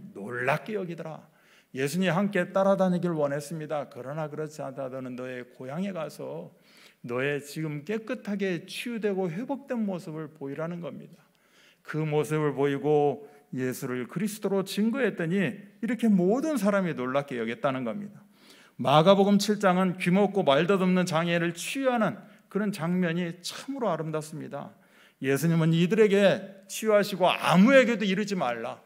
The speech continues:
그렇게 말씀하십니다. 그러나 이들은 스스로 보냄받은 전도자의 삶을 살아가게 됩니다.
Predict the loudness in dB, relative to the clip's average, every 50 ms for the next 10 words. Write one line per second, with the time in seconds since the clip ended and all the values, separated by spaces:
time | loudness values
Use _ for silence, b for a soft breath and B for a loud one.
0 | b b b b b b _ -12 -10 -6 -4 -2 -2 -2 -2 -2 -4 -6 -4 -4
1 | -4 -6 -6 -8 -10 -12 -12 -16 -20 -20 _ b b b b b b b b b
2 | b b b b -4 2 4 6 6 8 8 6 6 4 4 2 2 2 2 0
3 | 0 -2 -4 -2 0 4 6 8 8 8 8 4 -2 -12 -16 -10 0 2 4 6
4 | 8 8 6 6 8 8 6 8 6 4 0 -2 -8 -16 -20 -20 _ _ _ _
5 | -8 -6 -4 -4 -4 -2 -2 -2 0 -2 -2 -2 -4 -4 -6 -6 -6 -6 -6 -6
6 | -6 -8 -12 -12 -8 -6 -6 -4 -4 -6 -6 -6 -10 -10 -12 -12 -14 -16 -18 -20
7 | -20 -20